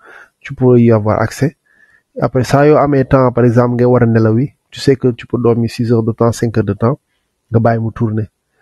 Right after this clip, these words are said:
nga arrêté, nga, tu fais ta journée, tu reviens. Et comme ça, tu vois, ça va prendre des jours nag wala des semaines, mais tôt ou tard dina synchroniser lépp. Et à partir de là,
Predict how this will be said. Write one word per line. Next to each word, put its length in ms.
nga 120
arrêté, 480
nga, 260
tu 100
fais 160
ta 160
journée, 340
tu 100
reviens. 400
Et 60
comme 180
ça, 320
tu 120
vois, 200
ça 120
va 100
prendre 280
des 160
jours 240
nag 220
wala 160
des 120
semaines, 380
mais 100
tôt 180
ou 40
tard 180
dina 220
synchroniser 580
lépp. 220
Et 20
à 100
partir 360
de 80
là, 260